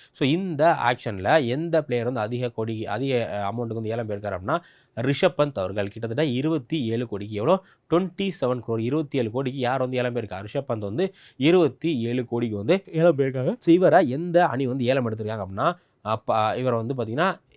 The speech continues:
எல் எஸ் ஜி, so, லக்னோ சூப்பர் கிங்ஸ் அணி இருக்காங்க, லக்னோ சூப்பர் கிங்ஸ் அணி தான் வந்து இவரை ஏலம் வந்து எடுத்திருக்காங்க. ஓகேவா? So, அடுத்து இரண்டாவது அதிகமான நபரா இருபத்தி ஆறு புள்ளி ஐந்து கோடிக்கு, so, ட்வென்டி சிக்ஸ் பாயிண்ட் செவன் ஃபைவ், இருபத்தி ஆறு புள்ளி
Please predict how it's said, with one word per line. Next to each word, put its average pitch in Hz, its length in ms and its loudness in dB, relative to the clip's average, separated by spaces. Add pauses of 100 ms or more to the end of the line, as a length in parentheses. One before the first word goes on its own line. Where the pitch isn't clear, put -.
எல் 147 160 2
எஸ் 175 120 6
ஜி, 113 120 -6
so, 107 140 -6
லக்னோ 156 240 2
சூப்பர் 135 300 0
கிங்ஸ் 107 160 -4
அணி 101 120 -6
இருக்காங்க, 107 300 -4
லக்னோ 151 140 -2
சூப்பர் 123 280 -2
கிங்ஸ் 104 160 -4
அணி 101 120 -4
தான் 104 120 -4
வந்து 160 260 2 (180)
இவரை 127 480 4
ஏலம் 117 220 2
வந்து 104 220 -4
எடுத்திருக்காங்க. 98 520 -4 (260)
ஓகேவா? 160 280 4 (320)
So, 156 160 6
அடுத்து 165 500 8
இரண்டாவது 180 480 6
அதிகமான 131 460 0
நபரா 127 340 2
இருபத்தி 165 680 0
ஆறு 139 420 6
புள்ளி 135 200 -2
ஐந்து 127 280 0
கோடிக்கு, 110 300 -4
so, 110 100 -14
ட்வென்டி 151 280 0
சிக்ஸ் 135 260 -6
பாயிண்ட் 143 240 0
செவன் 120 140 -2
ஃபைவ், 104 60 0
இருபத்தி 139 280 -2
ஆறு 120 140 2
புள்ளி 170 260 2